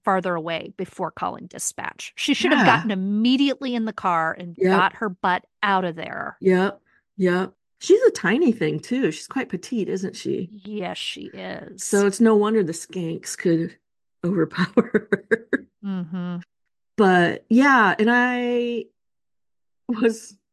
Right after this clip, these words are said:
Speaker 2: after, you know, they kinda all get free and stuff, and Maya's like, "I promise that you won't get hurt." I'm like, "No! I hope that doesn't mean you've just signed her <laughs> death warrant."
Speaker 1: I think she has. This is still my prediction.
Speaker 2: Oh, man.
Speaker 1: And I'm gonna hate it.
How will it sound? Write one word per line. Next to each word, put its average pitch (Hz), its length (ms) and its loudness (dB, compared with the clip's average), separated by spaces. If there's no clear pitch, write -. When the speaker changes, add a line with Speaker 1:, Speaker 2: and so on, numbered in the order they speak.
Speaker 2:
after, 185 720 2
you 180 120 0
know, 170 120 0
they 165 100 -2
kinda 175 200 -2
all 165 160 -2
get - 140 -2
free 175 180 -2
and 175 120 -4
stuff, 156 260 -8
and 170 120 -4
Maya's 165 300 -4
like, 143 200 -6
"I 190 80 -4
promise 220 460 -2
that 185 140 -6
you 190 140 -2
won't 202 180 -2
get 202 140 0
hurt." 233 260 2
I'm 226 80 -2
like, 240 160 -2
"No! 440 1120 -4
I 254 120 0
hope 311 220 -2
that 277 140 0
doesn't 302 300 -2
mean 285 340 -2
you've 262 200 -4
just 311 220 -4
signed 277 280 0
her 302 200 2
<laughs> - 220 -10
death - 340 -10
warrant." - 640 -10
Speaker 1:
I 240 140 4
think 196 180 -2
she 190 180 -4
has. 185 580 0
This 254 280 2
is 220 140 0
still 180 260 -4
my 170 160 -4
prediction. 175 800 -6
Speaker 2:
Oh, 143 640 -8
man. 294 180 -8
Speaker 1:
And 208 120 4
I'm 180 60 2
gonna 175 160 -2
hate 165 220 -2
it. 170 220 -4